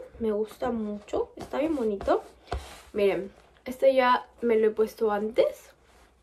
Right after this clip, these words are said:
Eh, igual, no tiene la parte de atrás. Y viene con su cosita aquí abierta.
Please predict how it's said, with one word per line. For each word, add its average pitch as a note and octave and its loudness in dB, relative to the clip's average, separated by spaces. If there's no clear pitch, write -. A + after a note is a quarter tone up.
Eh, G3 2
igual, G3+ 2
no G#3+ -4
tiene G3+ 2
la G3+ -2
parte G3+ -6
de G#3+ -4
atrás. D#4+ 2
Y D4 2
viene B3 2
con D4 -6
su C4+ -4
cosita A#3+ -6
aquí G#3 -8
abierta. E4 0